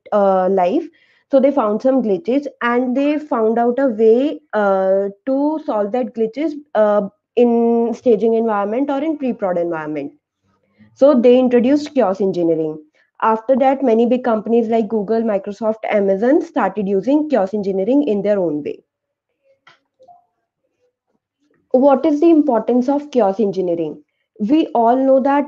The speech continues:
sometime or the another, s-, our system will fail. Instead, all the efforts that we put, but sometimes our system fails. So rather than waiting for our system to fail, it's good to reproduce that system failure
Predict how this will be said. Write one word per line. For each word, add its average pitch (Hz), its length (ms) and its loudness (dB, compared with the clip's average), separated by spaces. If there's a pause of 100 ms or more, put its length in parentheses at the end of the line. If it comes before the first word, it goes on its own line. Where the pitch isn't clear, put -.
(120)
sometime 254 560 0
or 247 180 0
the 262 140 -2
another, 226 440 2
s-, 285 140 -4 (180)
our 226 220 0
system 247 460 -2
will 262 160 2
fail. 185 420 0 (160)
Instead, 233 520 0
all 220 240 2
the 247 160 0
efforts 226 320 -4
that 190 240 -4
we 226 100 -2
put, 247 400 -4
but 269 240 -4
sometimes 226 580 -2
our 262 120 -2
system 247 440 -2
fails. 170 360 -2 (520)
So 330 220 2
rather 233 240 4
than 294 220 4
waiting 262 400 2
for 277 340 2
our 285 100 -2
system 254 520 -4
to 302 100 -2
fail, 240 420 0 (200)
it's 311 160 -6
good 294 280 -4
to 339 120 2
reproduce 262 580 0
that 302 160 -2
system 254 420 0
failure 180 480 0